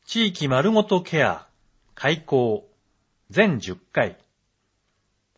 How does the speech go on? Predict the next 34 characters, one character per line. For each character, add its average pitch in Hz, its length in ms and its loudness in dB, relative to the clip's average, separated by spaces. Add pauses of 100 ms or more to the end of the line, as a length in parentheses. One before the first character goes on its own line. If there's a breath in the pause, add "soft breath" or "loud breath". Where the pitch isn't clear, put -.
(1000)
中 247 240 -2
央 269 160 0
病 233 220 2
院 127 240 -2 (100)
地 214 260 -4
域 226 360 -2
医 - 20 2
療 208 220 6
連 185 240 4
携 196 220 4
部 147 100 0
で 117 80 2
は、 92 260 -2 (1160)
エ 185 120 2
ン 233 120 2
デ 247 60 2
ィ 247 60 4
ン 240 60 4
グ 247 80 4
ノ 233 200 6
ー - 20 4
ト 175 120 -2
の 135 120 0
作 - 240 -6
成 254 200 0
の 233 120 4
仕 - 120 -6
方 214 220 4
な 208 140 8
ど 185 80 2
が 139 120 2
学 123 240 2
べ 135 120 2
る 123 280 0